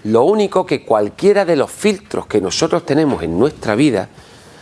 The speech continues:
cualquiera de los filtros que nosotros tenemos en nuestra vida, condicionan nuestra forma de vivir y condicionan cómo nos relacionamos con el mundo. Condicionan cómo nos vamos a relacionar con el mundo.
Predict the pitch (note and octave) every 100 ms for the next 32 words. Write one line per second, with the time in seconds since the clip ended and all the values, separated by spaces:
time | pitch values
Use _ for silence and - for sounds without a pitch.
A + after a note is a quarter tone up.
0 | - - G#2 F#2+ - F3 F3+ C#3+ F#2 -
1 | E3 E3+ - - - G2 D3+ C#3+ A2 C#3
2 | A2+ B2 D3+ D#3 - - - - - D#3
3 | D3 C3+ - F#3 E3+ B2 A#2 - - -
4 | F3 G#3+ G#3 F#3+ G3+ G3 - - - E3
5 | D#3 D#3+ D3 C#3 - F3+ F#3+ F3+ - F3+
6 | A3 A3 G3 D3+ C3 - G#2+ A2 - C3
7 | D#3 A3 D3+ D#2 - _ _ _ _ -
8 | - - - - - - - - - -
9 | - - B2+ B2 A2+ D3 F3 F#3+ - -
10 | C#3+ D#3+ E3+ C#3 A2 A2+ B2 B2+ G#2+ E2+
11 | E2+ E2+ D#2+ F2+ F#2+ A2 F3+ E3 -